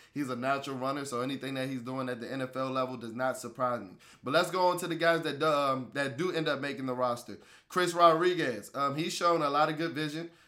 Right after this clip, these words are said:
Um, he's shown a lot more explosiveness th-, uh, explosiveness than I anticipated him having, um, going into the preseason.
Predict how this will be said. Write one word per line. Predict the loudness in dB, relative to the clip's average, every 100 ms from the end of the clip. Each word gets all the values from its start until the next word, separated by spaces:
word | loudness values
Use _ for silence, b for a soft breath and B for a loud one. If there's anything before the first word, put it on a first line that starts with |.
| b b
Um, | 0 0
he's | -2
shown | -2 -2
a | 0
lot | 4 4 2
more | -2
explosiveness | -6 -4 -4 -2 -4 -8
th-, | -8 -10 -12 -8
uh, | -6 -6
explosiveness | -8 -10 -2 0 0 -2 -4 -6
than | -6 -4
I | 0 0
anticipated | -2 -6 -10 -10 -8 -8 -6 -8
him | -6
having, | -2 -2 -2 -10 B B B
um, | -2 0 0
going | 2 2 0
into | -2 -4
the | -6
preseason. | -6 -6 -6 -4 -6 -6